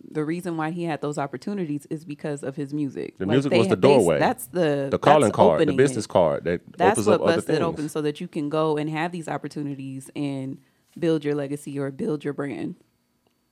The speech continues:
Speaker 2: 'Cause by them metrics, much as I, Hove my goat, his music really don't sustain like that. It's his other ventures that he's involved in that keep him going.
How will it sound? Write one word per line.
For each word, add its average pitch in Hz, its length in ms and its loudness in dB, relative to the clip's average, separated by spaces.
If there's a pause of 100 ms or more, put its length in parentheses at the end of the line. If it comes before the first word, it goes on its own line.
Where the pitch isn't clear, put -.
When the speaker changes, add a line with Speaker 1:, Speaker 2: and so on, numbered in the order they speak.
(440)
Speaker 2:
'Cause 101 140 -6
by 104 140 6
them 190 120 2
metrics, 135 340 2
much 127 220 2
as 135 100 -10
I, 139 120 -2
Hove 135 320 6
my 131 120 6
goat, 185 360 2
his 202 140 0
music 165 280 -2
really 120 220 0
don't 107 300 -2 (460)
sustain 104 480 -2
like 82 200 -4
that. 76 240 -2
It's 110 140 -2
his 110 120 -8
other 165 220 -2
ventures 104 340 -6
that 90 140 2
he's 85 120 -2
involved 80 380 -2
in 78 100 -8
that 71 120 -8
keep 82 200 -10
him 71 120 -14
going. 67 260 -12